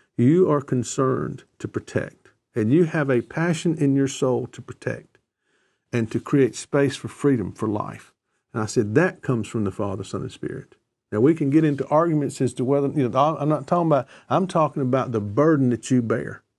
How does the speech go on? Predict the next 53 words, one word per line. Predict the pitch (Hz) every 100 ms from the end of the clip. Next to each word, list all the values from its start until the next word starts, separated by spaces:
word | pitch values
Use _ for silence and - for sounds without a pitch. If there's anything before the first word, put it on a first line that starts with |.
| _
in | 143 131
your | 131
soul, | 120 - 135 117
what | 135 131
motivates | 123 160 190 139 123 127 139
you |
to | 117
work | 120 143 - _ _ _ _
and, | - 113 -
and | 127 120
to | 117
protect | 123 - 131 -
and | 123
defend | 113 - 151 143
and | 123
to | 120
brave | 117 139 185 180
the | 135
seas | - 151 143 117
and | 120
to | 123
go | 156 165
into | 151
situations. | 127 156 156 135 143 135 156 - _ _ _
I | 131
mean, | 127
you're | 165
being | 151 165 135
moved | 135 175 165 135
by | 127 120
a, | 127 - - _
a | 131 127
love | 135 160 170 156
for | 143
freedom | 120 - 165 160 135
and | 123 120 120
life. | 117 123 - _ _ _ _
And | 117
I | 127
want | 170 147 139
you | 135
to | 135
know | 131
that | 123 131 143
has | 151 120
its | 123 -
origin | 127 127 113 120
in | 123
the | 120
Father, | 127 123 127
Son, | 139
and | 135
Spirit. | 135 196 -